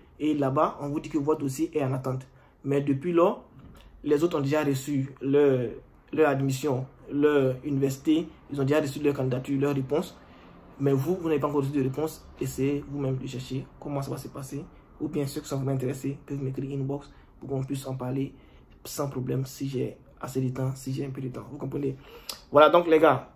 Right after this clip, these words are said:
c'était moi de Sam Hospital. Surtout, n'oubliez pas, likez la vidéo. Si la vidéo vous a plu, likez la vidéo. N'oubliez pas, les admissions pour étudier en Russie sont disponibles. Ça, c'est pour ceux qui n'ont pas eu la bourse,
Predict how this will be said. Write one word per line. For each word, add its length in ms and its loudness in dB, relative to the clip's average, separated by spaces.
c'était 200 -4
moi 120 2
de 40 -6
Sam 120 0
Hospital. 400 -4
Surtout, 240 -6
n'oubliez 300 0
pas, 280 -2
likez 240 0
la 120 4
vidéo. 300 0
Si 140 -10
la 100 2
vidéo 200 0
vous 140 0
a 60 -2
plu, 220 -8
likez 160 -6
la 100 0
vidéo. 400 -6
N'oubliez 240 0
pas, 240 4
les 140 -2
admissions 480 -2
pour 180 -2
étudier 240 -2
en 80 2
Russie 200 -4
sont 120 -4
disponibles. 500 -6
Ça, 160 0
c'est 100 0
pour 100 -2
ceux 260 4
qui 180 -8
n'ont 60 0
pas 100 0
eu 40 0
la 100 -2
bourse, 300 -4